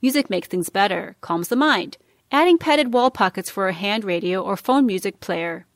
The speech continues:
But by the time Musk's team had tested its design in a Los Angeles pool,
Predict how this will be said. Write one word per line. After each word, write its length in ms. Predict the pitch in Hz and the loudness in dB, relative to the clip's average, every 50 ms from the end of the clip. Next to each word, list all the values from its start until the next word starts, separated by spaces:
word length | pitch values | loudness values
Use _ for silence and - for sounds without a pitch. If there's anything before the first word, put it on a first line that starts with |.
| _ _ _ _ _ _ _ - - - _ _ _ | _ _ _ _ _ _ _ -20 -20 -20 _ _ _
But 140 | 294 294 - | -2 2 4
by 140 | 320 320 349 | 4 4 4
the 100 | 403 392 | 4 0
time 340 | - - 311 311 302 277 | 0 2 4 4 4 4
Musk's 320 | 247 233 247 - - - - | 4 2 0 0 -4 -8 -8
team 240 | - - 240 233 214 | -4 -4 -2 -2 -2
had 180 | 220 202 - | -2 -4 -4
tested 320 | - - 220 202 - 208 208 | -4 -4 -4 -4 -2 -2 -4
its 140 | 185 - | -4 -2
design 380 | - 208 185 - 202 190 196 202 | -2 -4 -2 0 0 0 0 0
in 80 | 190 185 | 0 0
a 60 | 175 | 0
Los 300 | 175 175 180 - - 214 | 0 0 -2 -2 -2 -2
Angeles 400 | 208 202 196 185 180 175 - - | -2 -2 -2 -2 -4 -6 -6 -8
pool, 520 | - - - 294 285 226 202 190 190 - | -10 -6 -2 2 2 4 4 2 0 -2